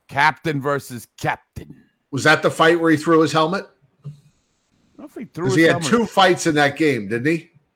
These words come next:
Speaker 1: Yes.
Speaker 2: Or no, that was the Chicago game he threw his
Speaker 1: Oh,
Speaker 2: helmet,
Speaker 1: no.
Speaker 2: wasn't it?
Speaker 1: Yeah.
Speaker 2: It was the
Speaker 1: Wow.
Speaker 2: Chicago game.
Speaker 1: But, uh,
Speaker 2: I apo-, my apo-, that was after he fought, uh,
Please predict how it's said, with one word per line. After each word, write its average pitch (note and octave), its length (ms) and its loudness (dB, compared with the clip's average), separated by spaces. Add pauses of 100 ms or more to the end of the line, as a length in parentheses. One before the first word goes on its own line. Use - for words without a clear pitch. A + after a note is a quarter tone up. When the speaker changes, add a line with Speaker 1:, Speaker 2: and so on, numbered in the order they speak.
(220)
Speaker 1:
Yes. B2+ 520 -10
Speaker 2:
Or C#3 80 2
no, F3 120 8
that F3+ 160 6
was E3 120 0
the - 80 -4
Chicago D#3+ 540 2
game A#2 240 -4
he G#2 80 -8
threw G#2+ 220 -8
his G2 160 -10
Speaker 1:
Oh, B2 40 -4
Speaker 2:
helmet, A2+ 180 -6
Speaker 1:
no. F2+ 80 -12
Speaker 2:
wasn't A2 300 -6
it? - 140 -20 (400)
Speaker 1:
Yeah. F#2 280 -20
Speaker 2:
It - 100 -20
was G2 120 -20
the G2 100 -18
Speaker 1:
Wow. - 20 -16
Speaker 2:
Chicago G2+ 520 -8
game. D#2+ 140 -18 (2250)
Speaker 1:
But, A2 340 -14
uh, G2+ 500 -12 (720)
Speaker 2:
I G#2+ 120 -4
apo-, F#2 300 -10
my G2+ 140 -6
apo-, G#2 220 -14
that B2+ 160 -2
was C3 160 -6
after B2+ 300 -2
he A#2 80 -4
fought, B2 560 -2
uh, G#2+ 760 -6